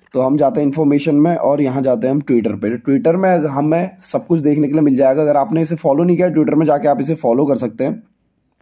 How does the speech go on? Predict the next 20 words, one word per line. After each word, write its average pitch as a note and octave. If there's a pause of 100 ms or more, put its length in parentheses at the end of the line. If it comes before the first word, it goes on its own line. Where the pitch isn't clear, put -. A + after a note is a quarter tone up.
(580)
तो F3+
यहाँ E3+
पे G#3+
देखिए G#3+
ट्रोन F#3+
ने A3 (480)
यहाँ D3+
पे B3+
अनाउंस F3
किया E3
था E3+ (360)
कि F#3
ये G#3
अपना F#3
स्टेबल G3
कॉइन F#3 (680)
लॉन्च E3
कर C#3
रहे G#2+
हैं। A2